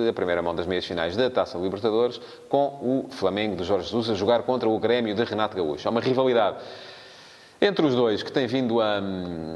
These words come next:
a provocar algumas manchetes engraçadas pelo, pelo Brasil, eh,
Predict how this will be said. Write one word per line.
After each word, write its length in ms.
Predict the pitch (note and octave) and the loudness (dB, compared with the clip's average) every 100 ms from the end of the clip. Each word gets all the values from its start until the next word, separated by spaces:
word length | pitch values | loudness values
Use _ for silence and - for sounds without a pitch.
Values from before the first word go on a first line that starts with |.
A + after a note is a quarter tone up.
| D2+ A2+ | -2 -2
a 60 | |
provocar 640 | B2 C3+ A#2 - A2+ G#2 G2 | 0 0 0 0 2 2 2
algumas 540 | G2+ G#2 G#2+ G2 F#2 | 2 0 -2 -2 -2
manchetes 600 | G2 G#2+ G2 G#2 F#2 - | -2 -2 0 0 0 -2
engraçadas 760 | F#2+ F2+ - - D#2+ D#2 E2 E2+ | -2 0 -2 0 -2 -2 -4 -6
pelo, 240 | - E2+ | -4 -4
pelo 200 | D2+ F2+ | -2 -2
Brasil, 500 | D#2+ E2+ D#2+ F2 G2+ F2 | -2 -2 0 0 2 2
eh, 380 | F#2+ F#2 F2+ | 2 2 2